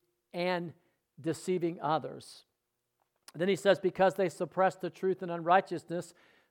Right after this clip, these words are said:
men will burn in lust toward one another. Women will burn in lust toward one another." Nature itself teaches you that that's not right.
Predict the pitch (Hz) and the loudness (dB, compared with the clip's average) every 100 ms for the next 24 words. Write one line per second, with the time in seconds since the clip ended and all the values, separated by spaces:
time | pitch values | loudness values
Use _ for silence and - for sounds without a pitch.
0 | 147 156 226 269 202 175 190 226 - _ | -8 2 6 6 6 4 0 -4 -10 _
1 | _ _ _ - 175 143 202 226 214 202 | _ _ _ 0 2 6 6 6 4 4
2 | 208 226 226 - 190 170 185 180 175 214 | 6 6 4 -2 -2 0 -2 -2 2 4
3 | 175 165 165 190 202 _ _ 151 190 269 | 4 2 0 -2 -4 _ _ -2 4 4
4 | 226 185 214 208 _ _ _ 165 190 165 | 4 2 0 -4 _ _ _ 0 0 4
5 | 185 190 202 175 180 - 190 160 175 175 | 2 2 0 2 2 2 -4 -2 -2 -2
6 | 196 220 240 175 151 - _ _ _ 165 | 0 2 2 0 -8 -12 _ _ _ -10
7 | 170 202 277 - - 262 220 202 - - | 0 4 2 2 -4 -2 0 -2 -2 -2
8 | 214 180 - - 196 - 135 131 147 143 | 2 2 -2 -6 -6 -6 -14 -10 -10 -10
9 | 139 175 156 139 147 - 139 - 120 113 | -12 -12 -10 -4 -4 -4 -10 -8 -12 -14
10 | 120 | -16